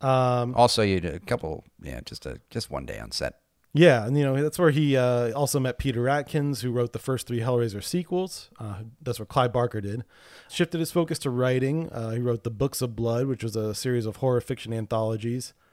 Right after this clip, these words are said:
Speaker 1: Stephen King called him the future of horror at the time.
Speaker 2: Thanks, Steve.
Speaker 1: Uh, and then he kind of s-, transitioned into, uh, from horror into, like, more of a fantasy and urban fantasy genre.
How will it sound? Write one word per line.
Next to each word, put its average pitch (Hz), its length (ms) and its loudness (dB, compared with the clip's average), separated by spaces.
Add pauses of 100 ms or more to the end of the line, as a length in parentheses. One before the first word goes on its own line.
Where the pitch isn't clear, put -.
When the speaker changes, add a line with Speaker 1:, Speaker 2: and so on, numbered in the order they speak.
(420)
Speaker 1:
Stephen 131 380 2
King 139 240 2
called 120 200 0
him 113 120 0
the 101 80 -4
future 135 400 2
of 127 100 2
horror 123 400 2
at 107 80 -6
the 110 80 -8
time. 117 400 -4 (340)
Speaker 2:
Thanks, 95 220 0
Steve. - 240 -4
Speaker 1:
Uh, 117 420 0
and 143 160 2
then 160 100 6
he 160 120 6
kind 156 220 6
of 135 80 4
s-, - 200 -6
transitioned 147 680 4
into, 127 480 0
uh, 117 180 0
from 120 200 -4
horror 139 340 4
into, 120 200 2
like, 113 200 -2
more 123 180 2
of 107 80 -2
a 110 60 0
fantasy 117 720 0 (420)
and 113 160 -4
urban 123 300 0
fantasy 117 400 -2
genre. 104 480 -6